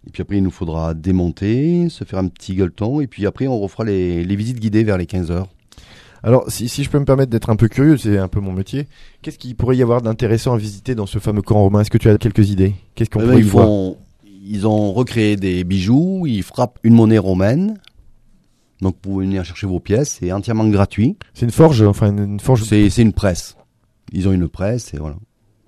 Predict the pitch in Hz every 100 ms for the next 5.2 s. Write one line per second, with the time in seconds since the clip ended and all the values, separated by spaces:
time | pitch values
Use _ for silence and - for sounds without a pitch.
0 | - - _ - 98 95 90 82 - 104
1 | 101 90 82 - 95 90 98 110 107 80
2 | 80 78 76 78 76 67 98 107 - -
3 | 95 90 90 80 85 90 104 117 127 127
4 | 113 98 - 98 92 85 85 95 113 123
5 | 123 120